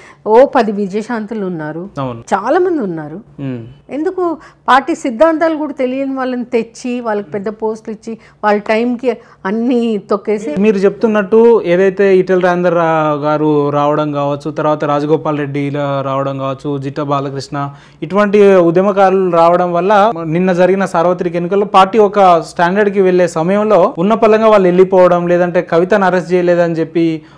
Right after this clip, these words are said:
Speaker 2: ఒక రూమర్స్ రావడం వల్ల పార్టీ మళ్ళీ డిమాలిష్ అయ్యే స్టేజ్కి వచ్చింది. ఇదంతా కూడా ఏమేమి కారణాలు అయి ఉంటాయి మేడం బీజేపీ పార్టీ ఓడిపోవడానికి?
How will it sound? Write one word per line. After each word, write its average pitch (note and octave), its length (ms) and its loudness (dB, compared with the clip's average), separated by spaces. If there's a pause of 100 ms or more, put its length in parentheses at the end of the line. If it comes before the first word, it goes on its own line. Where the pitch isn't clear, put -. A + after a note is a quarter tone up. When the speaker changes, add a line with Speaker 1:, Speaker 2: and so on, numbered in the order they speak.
(160)
Speaker 2:
ఒక C#3+ 100 -8
రూమర్స్ F3+ 480 -2
రావడం D#3+ 380 2
వల్ల D#3+ 520 -2 (200)
పార్టీ E3 260 2
మళ్ళీ F3+ 260 0
డిమాలిష్ F3 500 -2 (360)
అయ్యే D#3 540 0
స్టేజ్కి D#3+ 400 -6
వచ్చింది. D3+ 360 -6
ఇదంతా D#3+ 540 0
కూడా G3 420 2
ఏమేమి G3+ 340 0
కారణాలు F#3+ 420 0
అయి F#3 100 -2
ఉంటాయి F#3 220 -4
మేడం F3+ 280 -8
బీజేపీ E3+ 420 -4
పార్టీ D#3+ 280 -4
ఓడిపోవడానికి? D#3+ 800 -4